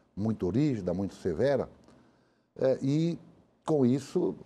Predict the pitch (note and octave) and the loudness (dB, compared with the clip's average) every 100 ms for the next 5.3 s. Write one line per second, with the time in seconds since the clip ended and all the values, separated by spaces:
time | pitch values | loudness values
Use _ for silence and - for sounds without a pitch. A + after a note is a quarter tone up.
0 | - A2 A2+ A2+ A#2+ A#2 A2+ G#2+ G2+ - | -10 -6 -4 0 0 0 -2 -2 -4 -2
1 | F#2 F2+ E2 F2+ D#2+ E2+ C#3 B2+ G2 G2 | 0 0 -2 -2 0 0 0 0 -2 -4
2 | F#2 F2+ D#2 E2+ E2 - D#2+ A#2+ C#3 - | -4 -6 -4 -4 -6 -6 -4 -2 -2 -2
3 | G2 - D2 D2+ D2+ F#2 B2+ D#3+ - F#3+ | -4 -4 -8 -6 -4 -4 -4 -6 -6 -2
4 | F#3 - - _ _ _ _ _ _ - | -2 -2 -18 _ _ _ _ _ _ -4
5 | - D3 | -2 -2